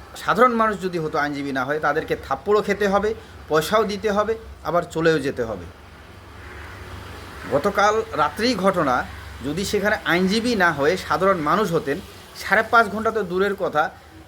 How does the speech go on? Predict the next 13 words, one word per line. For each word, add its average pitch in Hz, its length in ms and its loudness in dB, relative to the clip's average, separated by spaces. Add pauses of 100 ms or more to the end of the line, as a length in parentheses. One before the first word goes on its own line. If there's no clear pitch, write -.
(160)
আধা 240 240 6
ঘন্টা 240 280 2
অবরোধ 208 460 0
করা 190 180 0
মুশকিল 156 360 -6
ছিল 170 220 -6
সাধারণ 165 360 2
মানুষের 147 420 0
পক্ষে। 113 280 -6 (840)
কিন্তু 165 160 -2
যেহেতু 170 320 0
তারা 185 300 4
আইনজীবী, 190 500 0